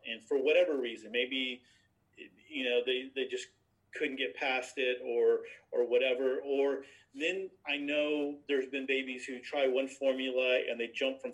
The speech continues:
formula to formula to formula because the, the baby's not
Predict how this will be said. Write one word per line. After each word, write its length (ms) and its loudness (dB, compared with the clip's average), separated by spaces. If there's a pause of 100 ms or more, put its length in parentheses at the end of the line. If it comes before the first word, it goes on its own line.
formula 460 4
to 80 -2
formula 520 2
to 80 4 (100)
formula 400 2
because 320 0 (380)
the, 220 2
the 80 0
baby's 460 -4
not 240 -2